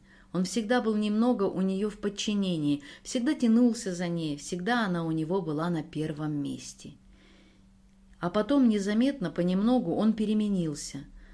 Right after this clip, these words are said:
Похоронили мальчика, появились у обоих седые волосы. Анна горевала тяжко и долго, а ему все некогда, у него лесхоз на руках.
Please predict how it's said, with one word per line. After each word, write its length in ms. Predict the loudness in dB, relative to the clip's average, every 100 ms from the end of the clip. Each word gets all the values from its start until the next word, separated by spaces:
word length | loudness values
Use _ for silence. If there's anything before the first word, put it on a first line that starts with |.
| -20 -14 -8
Похоронили 520 | -2 2 4 4 2
мальчика, 760 | 0 -2 -4 -6 -12 -12 -12 -14 -12 -4
появились 600 | 0 0 -2 -4 -4 -6
у 60 |
обоих 440 | -4 -2 -2 -2 -4
седые 400 | -8 -4 -2 -2
волосы. 680 | -6 -8 -8 -10 -12 -14 -16 -20 -20 -20 -4
Анна 320 | 2 4 4
горевала 520 | 2 2 2 0 0
тяжко 600 | -4 -4 -2 -2 -6 -8 -8
и 180 | -6
долго, 720 | -6 -2 0 2 0 -2 -6 -8 -14 -14 -2
а 100 | 4
ему 220 | 6 4
все 220 | 2 4
некогда, 720 | 6 4 2 -4 -4 -4 -4 -6 0
у 80 |
него 240 | 2 4 4
лесхоз 580 | 4 0 0 2 2 0
на 100 | 0
руках. 560 | -2 -4 -8 -8 -14